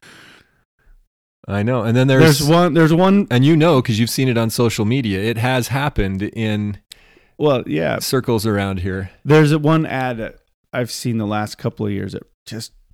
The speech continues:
Speaker 2: I just hate. It just drives me nuts. To me, it's everything wrong with Christmas and the way we, we treat it. There's this, there's a younger-ish couple. They have this incredible house, right? They're probably in their late twenties, early thirties.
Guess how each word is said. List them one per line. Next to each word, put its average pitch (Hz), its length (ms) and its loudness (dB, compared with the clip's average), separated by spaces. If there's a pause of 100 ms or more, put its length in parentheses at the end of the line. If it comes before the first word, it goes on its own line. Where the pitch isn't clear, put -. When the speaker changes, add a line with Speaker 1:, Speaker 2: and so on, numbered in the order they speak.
(180)
Speaker 2:
I 127 80 -6
just 123 220 -8
hate. 110 440 -10
It 113 120 -14
just - 220 -12
drives 127 300 -6
me 113 140 -4
nuts. 107 320 -10
To 131 120 -6
me, 127 120 -2
it's 123 140 -8
everything 127 420 0
wrong 113 320 -2
with 104 140 -6 (420)
Christmas - 640 -8
and 98 200 -6
the 98 60 -6
way 101 160 -4
we, 104 180 -4 (200)
we 107 100 -4
treat 104 300 -6
it. 95 220 -8 (320)
There's 127 220 2
this, 131 260 -4 (280)
there's 135 220 0
a 123 80 2
younger-ish 151 880 2
couple. 107 560 -6 (760)
They 120 60 -2
have 123 160 0
this 120 160 -6
incredible 127 560 -4
house, 101 580 -10 (760)
right? 117 380 -2 (260)
They're 127 120 -6
probably 135 400 0
in 123 80 0
their 117 160 -4
late 120 280 -4
twenties, 113 420 -4
early 107 220 -6
thirties. 101 500 -10